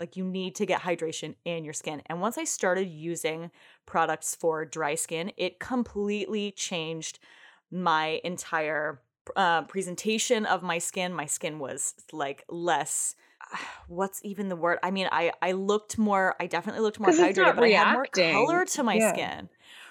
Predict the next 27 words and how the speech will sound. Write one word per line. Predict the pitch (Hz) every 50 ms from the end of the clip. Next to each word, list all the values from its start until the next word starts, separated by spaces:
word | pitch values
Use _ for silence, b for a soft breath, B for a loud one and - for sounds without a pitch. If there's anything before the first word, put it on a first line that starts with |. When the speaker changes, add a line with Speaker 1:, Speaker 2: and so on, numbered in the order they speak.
| B B B
Speaker 1:
Right. | 202 220 302 392 - 403 311 220 185
I | 214 240 269
had | 277 247 240
Speaker 2:
Right. | 254
Speaker 1:
more, | 247
Speaker 2:
Like, | 240 240 -
your, | 240 262 233
Speaker 1:
I | 214
was | 220 220 214 220
Speaker 2:
your | 220 262 277
skin | 277 - - - - 285 294 285
was, | 269 247 240 220 226
like, | 226 214 202 196
being | 208 214 208 208 202
like, | 196 196 185 185 180 - _ _
"I'm | 196 208 208 208 208 202 202
literally | 202 196 208 214 220 226
being | 208 214 208 202
stripped | 180 - - - - 175 170 - -
of | 214 196 180 151
all | - - - 175
the | 185 170
oil." | 160 165 165 165 175 202
So | 208 - 208 190
then | 175 190 180 185
it's, | 196 185 - -
like, | 170 170